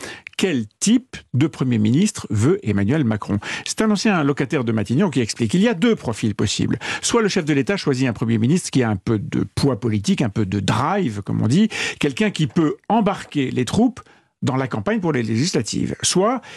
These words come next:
il opte pour un profil de technicien, un, un gestionnaire du pacte ministériel, du pac ministériel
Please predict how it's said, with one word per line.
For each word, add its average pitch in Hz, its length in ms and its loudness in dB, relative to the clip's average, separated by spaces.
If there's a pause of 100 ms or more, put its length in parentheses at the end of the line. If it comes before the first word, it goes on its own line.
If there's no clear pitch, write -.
(140)
il 143 200 4
opte 240 280 2
pour 123 280 0
un 202 100 2
profil 165 540 0
de 123 100 2
technicien, 120 640 0
un, 151 360 0
un 123 120 2
gestionnaire 123 480 2
du 117 120 -2
pacte 117 240 -6
ministériel, 110 680 0
du 120 120 -2
pac 190 260 -4
ministériel 110 640 -2